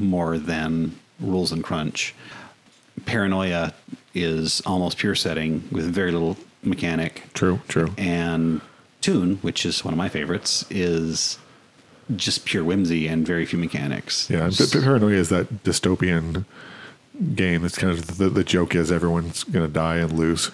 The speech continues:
Speaker 1: Right, right. And it's more about getting yourself in horrible situations and killing your endless supply of colleagues than, uh, the mechanics to do that with. I've
Speaker 2: Mm-hmm.
Speaker 1: never actually played it. It looks kind of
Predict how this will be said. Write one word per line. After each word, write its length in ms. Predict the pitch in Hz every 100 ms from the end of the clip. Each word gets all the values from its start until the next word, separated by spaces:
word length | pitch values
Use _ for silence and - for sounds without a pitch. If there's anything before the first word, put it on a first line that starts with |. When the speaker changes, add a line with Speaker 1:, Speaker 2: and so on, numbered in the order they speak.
| -
Speaker 1:
Right, 460 | 127 113 92 82 -
right. 340 | 110 82 80 -
And 120 | 120
it's 200 | 113 107
more 300 | 151 143 113
about 220 | 110 101 104
getting 180 | 95 95
yourself 380 | 92 107 92
in 100 | 95 85
horrible 260 | 90 87
situations 840 | - 87 87 87 - 87 85 82
and 220 | 90 87 85
killing 280 | 92 90
your 300 | 85 80 80 - - 220 - -
endless 300 | 87 85 80
supply 640 | - - - 87 82 82 -
of 180 | 82
colleagues 560 | - 85 80 78 80 -
than, 500 | - - 82 80 80
uh, 280 | 71 80 - - - - - _ _
the 180 | 98 87
mechanics 480 | 82 85 85 78 -
to 80 | 80
do 140 | 80
that 180 | 73 -
with. 400 | 82 82 - -
I've 100 | -
Speaker 2:
Mm-hmm. 80 | -
Speaker 1:
never 120 | 180
actually 220 | 131 -
played 260 | 92 82 80
it. 60 | 76
It 80 | 80
looks 160 | -
kind 140 | 101 85
of 300 | 67 -